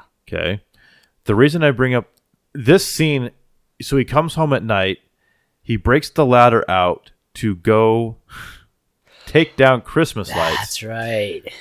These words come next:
Speaker 1: Chucky messes with the ladder. This guy falls, breaks his leg, so he's wrapped up in Christmas lights. But he also falls in a garden that's got fully grown watermelons,
Speaker 2: <laughs>
Speaker 1: an attiller, and this movie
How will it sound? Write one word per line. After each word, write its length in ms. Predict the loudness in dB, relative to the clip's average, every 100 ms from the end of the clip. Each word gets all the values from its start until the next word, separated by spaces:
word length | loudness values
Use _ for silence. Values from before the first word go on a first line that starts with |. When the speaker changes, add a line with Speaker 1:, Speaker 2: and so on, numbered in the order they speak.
| -20 _
Speaker 1:
Chucky 420 | 0 2 2 -2
messes 340 | 0 0 -2 -6
with 120 | -2
the 100 | 0
ladder. 300 | 2 2 2
This 180 | -2 0
guy 160 | -2
falls, 360 | 0 0 0 0
breaks 280 | -4 -6 -6
his 160 | -10 -8
leg, 200 | -8 -8
so 100 | -8
he's 120 | -2
wrapped 280 | 0 0 -2
up 160 | -4
in 100 | -8
Christmas 480 | -6 -4 -4 -8 -8
lights. 380 | -8 -8 -10 -18 _ _ _ _ _ _ -2
But 100 | 2
he 60 |
also 200 | 2 0
falls 320 | -4 0 0 2
in 80 |
a 60 | -2
garden 380 | 2 2 4 0
that's 240 | -2 -6 -6
got 400 | -4 -4 -6 _
fully 300 | _ -2 0
grown 260 | 0 -2 -2
watermelons, 840 | -2 -4 -6 -8 -8 -10 -12 -20 _ _ _ _ -12
Speaker 2:
<laughs> 760 | -12 -12 -20 _ _ _ _
Speaker 1:
an 140 | -4 -4
attiller, 720 | -6 0 2 2 2 -2 -4 _ _ _ _ _ _ _ -2
and 280 | 0 0 4
this 280 | 2 2
movie 640 | -2 0 2 2 2 0